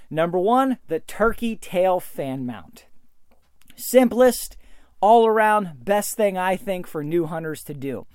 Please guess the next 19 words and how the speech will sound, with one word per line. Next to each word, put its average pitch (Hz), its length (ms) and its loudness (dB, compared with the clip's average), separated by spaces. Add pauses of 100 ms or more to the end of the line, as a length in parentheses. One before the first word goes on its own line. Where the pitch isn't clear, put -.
(300)
Number 220 400 2
two, 247 300 -2
you've 208 340 -4
got 220 300 4
the 180 100 -8
turkey 233 480 2
fan 247 520 2
tail 226 560 2 (420)
and 202 560 0
wing 180 540 -2
mount. - 480 -12 (420)
Now, 165 160 -2
the 160 100 2
wings 285 600 0 (520)
are 156 140 -6
much 202 380 0
harder 208 400 4
to 175 100 -6
do 151 440 -4